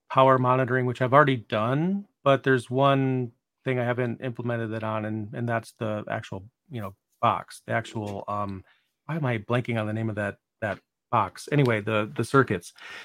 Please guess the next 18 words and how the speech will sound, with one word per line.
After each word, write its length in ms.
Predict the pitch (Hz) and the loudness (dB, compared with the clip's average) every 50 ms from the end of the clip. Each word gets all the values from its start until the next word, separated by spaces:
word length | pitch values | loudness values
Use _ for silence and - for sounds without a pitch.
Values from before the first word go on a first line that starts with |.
| - _ | -18 _
So 320 | - - 165 160 156 156 | 6 10 12 12 12 12
there's 220 | 143 147 160 151 143 | 12 10 10 10 10
a 60 | 147 | 8
way 140 | 139 147 139 | 8 8 8
to 80 | 131 | 6
hook 160 | 123 135 - - | 4 4 2 2
into 140 | 123 127 123 | 2 2 2
that 240 | 123 117 117 110 | 2 2 2 2
and, 300 | 113 113 110 110 107 110 | 0 0 0 -2 -4 -4
and, 260 | - 120 113 110 104 110 _ - | -4 -4 -4 -4 -6 -8 _ -6
and 140 | 139 123 113 | -4 -4 -4
see 420 | - - 139 135 123 117 113 120 - | 0 2 2 4 4 4 2 0 0
moni-, 400 | 127 123 127 127 127 127 123 123 - - 127 - - | 0 2 4 4 4 4 2 0 -4 -10 -14 -12 -4
you 120 | - 139 131 | -2 0 2
know, 80 | 123 | 4
monitor 360 | 120 127 135 139 123 120 120 | 6 6 6 6 6 4 0
power 300 | 113 - 127 127 127 127 | 0 0 0 2 2 2
usage 420 | 120 113 113 107 - - 107 - | 2 0 -2 -4 -6 -8 -10 -10